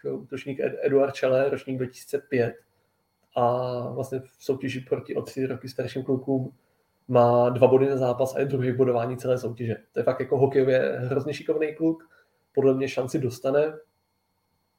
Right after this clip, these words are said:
Už podle mě i v téhle sezóně věřím, že Libor Zábranský s ním bude chtít jít podobnou cestou jako s Martinem Nečasem, protože Šale je rozhodně výborný hokejista. A pak je otázka, jak ustojí ten přechod z té juniorky do, mezi dospělé.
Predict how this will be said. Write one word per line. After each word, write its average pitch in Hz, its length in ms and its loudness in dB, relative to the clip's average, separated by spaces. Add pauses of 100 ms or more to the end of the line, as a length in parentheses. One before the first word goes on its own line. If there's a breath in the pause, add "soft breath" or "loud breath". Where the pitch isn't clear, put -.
(160)
Už - 280 -10
podle 135 260 -2
mě 139 100 -6
i 131 40 -4
v - 80 -18
téhle 117 240 2
sezóně 131 380 -2
věřím, 127 260 0
že 131 60 0
Libor 135 220 0
Zábranský 127 640 -4 (560)
s - 120 -20
ním 123 160 0
bude 127 160 6
chtít 135 300 -2
jít 127 160 -8
podobnou 131 340 0
cestou - 260 -10
jako 147 160 -2
s 127 40 -2
Martinem 123 380 -4
Nečasem, 143 520 -2
protože 123 520 -6
Šale 120 400 2
je 123 160 4
rozhodně 123 340 0
výborný 123 380 -2
hokejista. 131 560 -4 (680 soft breath)
A 123 280 0 (440)
pak 135 160 0
je 143 60 2
otázka, 135 340 0
jak 135 160 -2
ustojí 131 260 2
ten 143 140 2
přechod 135 220 -4
z - 80 -8
té 135 100 0
juniorky 127 440 -4
do, 131 920 -4 (380)
mezi 131 180 2
dospělé. 123 400 2